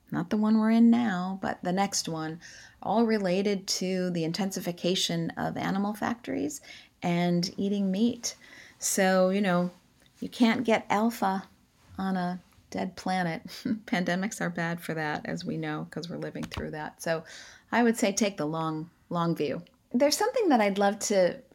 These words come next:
elaborate on here. You know, sometimes when I have these conversations, people say, like, "Oh, you know, well, like, get out of my food." <laughs> And, you know, they feel that somehow they're being judged or, like,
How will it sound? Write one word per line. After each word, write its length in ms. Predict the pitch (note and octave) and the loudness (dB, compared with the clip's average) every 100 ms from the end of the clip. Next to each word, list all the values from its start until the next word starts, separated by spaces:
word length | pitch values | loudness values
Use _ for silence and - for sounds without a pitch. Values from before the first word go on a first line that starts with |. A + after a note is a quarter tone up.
| _ | _
elaborate 580 | F3+ E3+ E3 E3+ E3 D#3 | 2 4 4 4 2 2
on 260 | D#3+ D#3 D#3 | 0 -2 -4
here. 500 | D#3 E3 D#3+ D3+ D#3 | -4 -2 0 0 0
You 120 | - F3 | -2 -2
know, 120 | E3 | -2
sometimes 540 | E3+ F#3+ A3+ G3 F#3+ | -2 0 0 0 0
when 160 | F3+ F3 | 0 2
I 80 | E3+ | 0
have 220 | F3 E3+ | 0 -2
these 180 | E3 - | -2 -2
conversations, 800 | E3+ E3 E3 D3 D#3 - D#3 - | -4 -6 -4 -2 0 -2 -4 -6
people 340 | - E3+ D#3+ | -8 -6 -6
say, 240 | E3 D#3+ | -4 -4
like, 320 | D#3+ E3 - - C4 _ - - | -2 -4 -6 -16 -20 _ -6 -4
"Oh, 400 | A3+ G#3+ G#3 G3 | -2 -2 -2 -2
you 180 | F#3+ G3+ | -2 -2
know, 220 | G3 F#3+ | -2 -2
well, 280 | F#3 F#3 F#3 | -2 -2 -2
like, 320 | - - - - - _ _ _ - | -6 -8 -14 -20 -20 _ _ _ -16
get 140 | - B3 | -6 -2
out 120 | A#3+ | 2
of 60 | A3 | 2
my 120 | A3 | 0
food." 560 | - G#3+ G#3 F#3 A3+ - | 2 4 4 6 4 4
<laughs> 480 | A3+ A3 - - - | -4 -4 -8 -14 -4
And, 340 | G#3 G#3 G3+ - _ _ _ | 0 0 -2 -8 _ _ _
you 140 | - D4+ | 0 4
know, 140 | A#3 | 6
they 260 | G3+ G3+ - | 6 2 0
feel 400 | - - B3+ A#3+ | -2 6 8 8
that 180 | F#3 - | 4 4
somehow 360 | A3 G#3 F#3+ | 2 2 2
they're 140 | F3+ F3 | 4 4
being 280 | F3 E3 | 2 0
judged 520 | D3+ D#3+ D#3+ D#3+ - D#3 | 0 2 2 0 -4 -4
or, 300 | D3+ D3+ - | -2 -4 -6
like, 200 | E2+ | -8